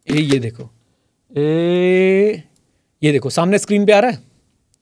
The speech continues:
देखो क्या लिखा है सामने स्क्रीन पे, जरा पढ़ना। "I am honored and thrilled to announce that I have been selected among the top five applicants who participated in professional and most respected exam which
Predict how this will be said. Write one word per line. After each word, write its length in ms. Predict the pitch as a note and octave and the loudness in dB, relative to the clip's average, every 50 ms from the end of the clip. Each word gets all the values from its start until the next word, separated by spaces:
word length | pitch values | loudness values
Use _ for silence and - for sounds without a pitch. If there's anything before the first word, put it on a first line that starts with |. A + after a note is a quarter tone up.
| _ _ _ _ | _ _ _ _
देखो 140 | - G3+ B3 | 2 2 4
क्या 160 | F#3+ - A3 | 4 4 4
लिखा 220 | G#3+ G3 - - F3+ | 4 4 2 0 0
है 40 | |
सामने 200 | E3 E3+ D#3+ D#3+ | 0 0 -2 -4
स्क्रीन 180 | D3 - D#3+ D3+ | -6 -6 -6 -2
पे, 60 | D#3 | 2
जरा 100 | G3 G#3+ | 2 2
पढ़ना। 320 | G#3 G#3 F#3 D#3+ A#2+ - - - - - - - _ - | 2 2 0 -2 -4 -8 -12 -18 -20 -20 -20 -8 _ 0
"I 160 | G3 A#3+ C4+ | 2 4 4
am 60 | C#4 C#4 | 2 2
honored 480 | - A3+ B3 C4+ C4+ D4 C#4 A#3 C4 | 4 4 4 4 4 2 4 4 4
and 100 | B3 A#3+ | 2 2
thrilled 360 | A#3+ - - C#4 C#4+ B3 - | -2 -4 -2 0 0 0 0
to 200 | C4+ B3 G#3+ G#3 | -2 -4 -2 -2
announce 280 | G#3 G#3+ A#3 B3 A3+ E3 F3+ | 0 0 0 0 0 2 2
that 140 | A#3 A#3 A#3 | 2 2 2
I 240 | - G3+ G3+ G#3+ A3 | 0 -2 -2 0 0
have 100 | A#3+ A3+ | 0 0
been 260 | G3+ A#3+ G#3+ - - | 0 0 -2 -2 -2
selected 260 | A3 G#3+ A3 A#3+ A3 G#3+ | -2 -2 0 0 0 0
among 160 | G#3+ A3 G#3+ | 0 0 -2
the 80 | G#3+ G#3 G#3+ - | -2 0 2 4
top 100 | D4+ D4 D4+ - - | 4 4 2 2 0
five 260 | B3 B3+ B3 - G#3+ | 0 2 0 0 -4
applicants 420 | - - A#3 G#3 A#3 A#3 A3 - A3 | -4 -4 -2 0 0 0 0 0 -4
who 120 | G3 - G3 | -4 -4 -4
participated 600 | G3+ G#3 - A3+ F3+ F#3 A3 G#3+ F3+ G#3+ G3+ G#3 | -4 -4 -2 -4 0 0 0 2 2 2 2 2
in 120 | G3+ - F#3+ | 2 0 -4
professional 560 | F3 - - G#3 G3+ G3+ - A#3+ A#3+ A3 - - - - - | -4 -2 0 -2 -2 0 -2 -2 -2 -2 -4 -6 -8 -4 0
and 200 | F#3 F#3 F3 F3 | 0 2 4 4
most 200 | B3+ D#4 D4 - | 4 4 4 2
respected 480 | G#3 A3+ G#3+ - - A3 - - A#3 A#3 - G3 | 0 -2 -2 0 -2 -2 0 2 0 0 0 -2
exam 300 | F3 D3+ F3 G3+ G#3+ G3+ | -2 0 0 0 2 0
which 160 | F#3+ G3 - | 0 -2 -2